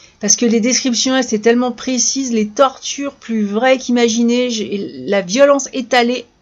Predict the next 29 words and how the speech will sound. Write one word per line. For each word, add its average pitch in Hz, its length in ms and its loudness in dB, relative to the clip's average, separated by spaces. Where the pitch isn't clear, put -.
complètement 262 480 0
insupportable. 226 760 -4
Euh, 175 380 -4
mon 175 140 -8
grand-père 233 400 2
paternel 220 600 2
a 175 60 0
été 170 160 -6
dépar-, 190 420 -6
déporté 208 520 0
à 180 120 4
Mauthausen, 202 840 -2
donc 185 260 -10
pour 202 160 -2
moi, 277 340 2
j'av-, 214 220 4
enfin, 214 240 2
moi 254 140 4
j'avais 202 260 2
pris - 240 -2
ce - 240 2
livre 208 640 -2
parce 190 220 -2
que 269 100 -4
l'histoire 226 720 0
est 196 200 -8
une 196 220 -4
mémoire 214 680 2
et, 190 380 -6